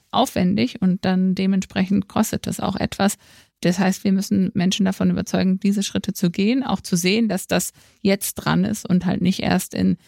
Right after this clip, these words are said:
zehn Jahren. Und das ist dieses Thema auch von der Gleichzeitigkeit, dass wir halt gerade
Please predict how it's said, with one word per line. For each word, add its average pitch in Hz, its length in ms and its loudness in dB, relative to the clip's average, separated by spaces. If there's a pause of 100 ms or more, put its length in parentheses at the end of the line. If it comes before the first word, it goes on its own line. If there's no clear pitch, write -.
(260)
zehn 175 340 0
Jahren. 185 320 0
Und 196 160 0
das 185 160 -2
ist - 160 -6
dieses 180 300 0
Thema 196 300 0
auch 180 120 0
von 185 200 0
der 180 260 0 (540)
Gleichzeitigkeit, 247 1160 -2
dass 202 160 -2
wir 190 140 2
halt 185 240 -2
gerade 196 460 0